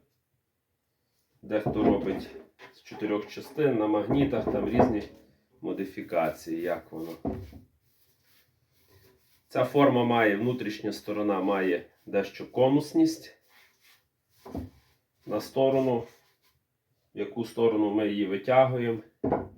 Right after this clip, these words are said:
мінус міліметр. Це так, як вона, як бутилочка. Хоча можна і більше давати. Вона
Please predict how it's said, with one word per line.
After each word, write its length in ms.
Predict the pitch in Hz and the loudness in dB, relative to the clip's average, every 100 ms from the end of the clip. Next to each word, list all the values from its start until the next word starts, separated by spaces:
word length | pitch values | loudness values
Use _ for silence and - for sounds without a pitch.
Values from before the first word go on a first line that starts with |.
| - - - - - - - | -6 -6 -6 -14 -18 -14 -6
мінус 420 | 110 131 127 120 | -2 2 0 0
міліметр. 720 | 113 107 101 90 78 - 95 - - - - - - - - | -2 0 2 0 -2 -6 -8 -10 -20 -20 -12 -8 -6 -6 -6
Це 100 | 117 | -4
так, 200 | 107 - | -2 0
як 180 | 95 - | -2 -2
вона, 220 | 92 95 | -2 0
як 160 | 82 82 | -2 -4
бутилочка. 720 | 95 135 147 131 - 123 120 - _ _ _ _ _ | -6 0 2 2 -2 -10 -12 -14 _ _ _ _ _
Хоча 360 | - 131 147 | -10 0 2
можна 320 | 135 123 113 110 | 4 4 2 2
і 40 | |
більше 360 | 139 156 - 131 | 2 2 0 0
давати. 540 | 131 131 123 123 117 - _ _ _ _ _ _ _ - _ _ _ _ _ _ _ _ _ | 4 6 4 2 -6 -8 _ _ _ _ _ _ _ -20 _ _ _ _ _ _ _ _ _
Вона 540 | - 95 107 104 104 | -14 -4 0 0 0